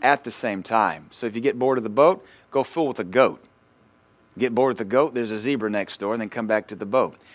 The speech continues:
He'll mix it up a little bit, but then in the end, it's the same thing over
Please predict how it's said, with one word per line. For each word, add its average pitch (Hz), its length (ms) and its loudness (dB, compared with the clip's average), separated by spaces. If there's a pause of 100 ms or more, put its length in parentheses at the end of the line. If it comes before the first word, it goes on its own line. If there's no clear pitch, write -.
(240)
He'll 208 100 2
mix 214 300 0
it 165 80 0
up 135 160 0
a - 20 -2
little 147 220 4
bit, - 180 -10 (140)
but 110 160 -4
then 139 180 -2
in 127 80 -2
the 123 220 -2
end, 135 200 -2
it's 95 120 -10
the 101 80 -14
same 113 280 -6
thing 104 280 -6
over 101 420 -4